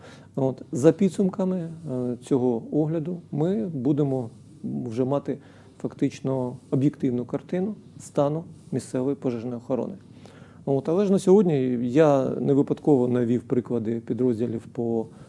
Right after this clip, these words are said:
Руській Поляні, по Червоній Слободі, по Мошнам, по Будищу. Це ті підрозділи, Криві Коліна, там, трохи далі, якщо взяти, а,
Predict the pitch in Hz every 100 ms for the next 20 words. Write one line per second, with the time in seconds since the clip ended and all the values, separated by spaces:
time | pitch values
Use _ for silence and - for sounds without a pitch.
0 | - 131 147 143 - 135 135 151 147 139
1 | - 123 - 123 120 120 - 127 110 113
2 | 123 147 151 - - - 123 120 120 117
3 | 120 - - 139 151 151 180 147 - -
4 | - - - - 127 127 123 123 - 120
5 | 127 151 180 - 233 - - 143 - 160
6 | - 135 151 170 143 143 - - - 180
7 | 196 147 131 143 143 123 - 113 107 -
8 | 120 127 120 117 120 120 135 117 123 113
9 | - - - - 147 139 131